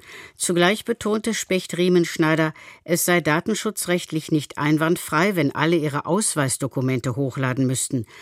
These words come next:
Für die erforderliche Kontrolle empfahl die Datenschutzbeauftragte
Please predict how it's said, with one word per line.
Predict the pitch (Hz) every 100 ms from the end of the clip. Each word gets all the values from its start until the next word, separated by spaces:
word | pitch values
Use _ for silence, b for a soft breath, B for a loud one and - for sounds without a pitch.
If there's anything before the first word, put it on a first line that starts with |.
| B B
Für | B -
die | 151
erforderliche | - 160 170 170 156 143 151
Kontrolle | - 135 123 - 147 175
empfahl | 214 208 - 202 196
die | 190
Datenschutzbeauftragte | 156 156 160 - 156 - - - 151 - 156 151 - 170